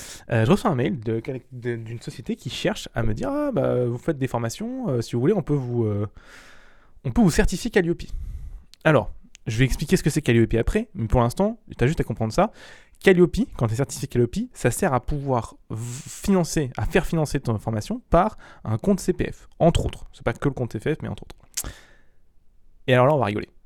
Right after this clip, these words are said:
Et alors là, on va rigoler parce que, euh, bah, c'était, on, on l'avait déjà dit, mais je m'en foutais, mais là, ça, ça m'a saoulé et c'est un truc qui m'énerve de plus en plus.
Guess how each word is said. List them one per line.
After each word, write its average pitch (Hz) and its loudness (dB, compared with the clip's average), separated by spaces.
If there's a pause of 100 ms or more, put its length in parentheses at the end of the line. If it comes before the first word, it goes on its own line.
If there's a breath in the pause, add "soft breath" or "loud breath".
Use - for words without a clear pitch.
(120)
Et 123 -2
alors 113 0
là, 117 0
on - -2
va 107 -8
rigoler 113 -2
parce - -8
que, - -2
euh, 117 2
bah, 120 6
c'était, 160 4
on, 127 -4
on 147 -2
l'avait 185 4
déjà 196 6
dit, 208 2
mais 175 4
je 143 0
m'en 143 -2
foutais, - -2
mais 156 4
là, 165 8
ça, - -6
ça 139 -2
m'a 135 0
saoulé 156 2
et 160 6
c'est 127 -2
un 117 0
truc 151 -6
qui - -4
m'énerve 131 0
de 120 -4
plus 123 -6
en 113 -4
plus. 165 -12